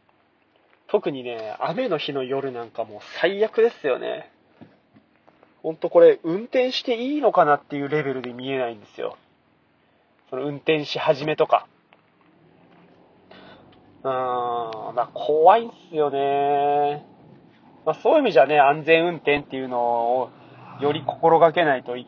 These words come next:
いけないんですけど、にしてもね、ちょっとね、この見えないっぷりはね、ほんと、なんだろう。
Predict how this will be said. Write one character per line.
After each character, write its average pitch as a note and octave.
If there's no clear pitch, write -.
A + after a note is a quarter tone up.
い C#3+
け D3+
な D3
い C3
ん -
で A#2+
す -
け A#2+
ど、 A#2
に G3
し -
て -
も C4
ね、 F3+
ち -
ょ -
っ -
と E3
ね、 D3+
こ -
の G3
見 F#3
え A3
な A3+
い G#3+
っ -
ぷ G#3+
り G3
は F#3+
ね、 C#3+
ほ C3+
ん C#3
と、 C3
な D#3
ん E3+
だ C#3
ろ G#2+
う。 -